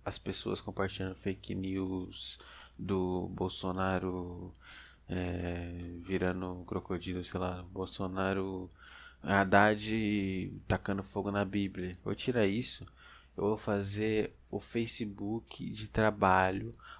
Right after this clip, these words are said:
onde as pessoas <laughs> são quinhentas vezes mais falsas e, e, e manipuladoras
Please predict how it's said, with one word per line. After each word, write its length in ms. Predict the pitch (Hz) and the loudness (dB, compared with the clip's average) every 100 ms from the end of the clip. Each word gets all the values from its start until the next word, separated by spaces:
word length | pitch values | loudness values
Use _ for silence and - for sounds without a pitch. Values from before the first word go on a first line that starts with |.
| - | -4
onde 160 | 104 98 | -2 -2
as 60 | |
pessoas 720 | 104 98 - 113 110 - - - - | -2 -2 2 4 8 8 8 0 -10
<laughs> 120 | - | -2
são 240 | - 120 - - - - - - - - | 2 4 2 -4 -10 -14 -14 -14 -16 -2
quinhentas 580 | - 113 127 131 113 | 4 4 4 2 0
vezes 400 | - 113 113 110 - | 0 -4 -4 -4 0
mais 280 | 110 113 - | 0 0 0
falsas 1000 | - 98 107 104 - 123 123 - - - - - - - | 6 6 6 0 -4 -4 -4 -6 -8 -14 -20 -20 -20 -6
e, 840 | 107 107 110 104 92 - 87 85 - | -2 -2 0 0 -2 -4 -6 -6 -6
e, 140 | 65 80 | -6 -2
e 40 | |
manipuladoras 1500 | 101 104 104 101 107 104 101 104 98 101 104 104 104 - | 2 2 0 0 2 4 2 -2 0 0 0 -2 -2 -4